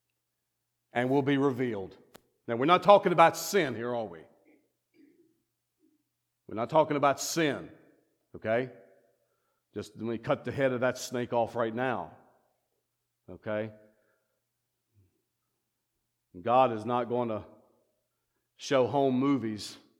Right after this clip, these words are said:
in heaven of your sinful activities. That was taken care of in Christ. We're talking about works. We're talking about works here. What are the conditions that God is gonna look for them,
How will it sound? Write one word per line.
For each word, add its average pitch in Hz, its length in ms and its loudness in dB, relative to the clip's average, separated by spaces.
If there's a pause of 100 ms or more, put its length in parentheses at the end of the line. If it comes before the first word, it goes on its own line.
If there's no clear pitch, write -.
(680)
in 98 140 -8
heaven 120 320 0
of 104 140 -8
your 110 100 -6
sinful 110 460 -6
activities. 107 540 -8
That 110 120 -6
was 110 120 -12
taken 101 260 -10
care 110 220 -6
of 101 100 -8
in 104 100 -10
Christ. 120 300 -6 (280)
We're 131 60 -6
talking 135 300 -2
about 117 220 0
works. 117 640 -4 (760)
We're 104 60 -16
talking 127 220 -4
about 113 180 -4
works 113 320 -6
here. 80 260 -12 (2750)
What 175 160 4
are 214 60 8
the 185 100 2
conditions 147 540 -2
that 127 80 -4
God 135 260 2
is 123 100 -6
gonna 135 180 -2
look 170 140 -4
for 113 220 -4
them, 101 220 -8